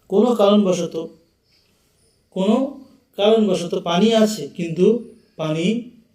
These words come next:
নিতে পারেনি, পানি আছে, পানি নিতে পারেনি। হয়তো কেউ জেলখানায় রয়েছে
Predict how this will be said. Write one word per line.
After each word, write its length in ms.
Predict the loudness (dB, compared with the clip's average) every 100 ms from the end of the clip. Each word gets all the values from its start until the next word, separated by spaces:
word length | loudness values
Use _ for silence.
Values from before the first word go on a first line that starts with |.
| _
নিতে 300 | -4 2 4
পারেনি, 340 | 2 -2 -4 -10
পানি 280 | -10 -6 -6
আছে, 380 | -4 -2 -2 -2 -10 _ _ -20 _
পানি 540 | -4 -2 0 0 -4 -14 _ _ _ -4
নিতে 300 | 0 2 2
পারেনি। 380 | 2 0 -4 -12 -18 _ _ _ _
হয়তো 520 | 4 4 6 4 4 -6 -4
কেউ 300 | 2 2 0
জেলখানায় 500 | 4 6 6 2 0
রয়েছে 300 | 0 -4 -10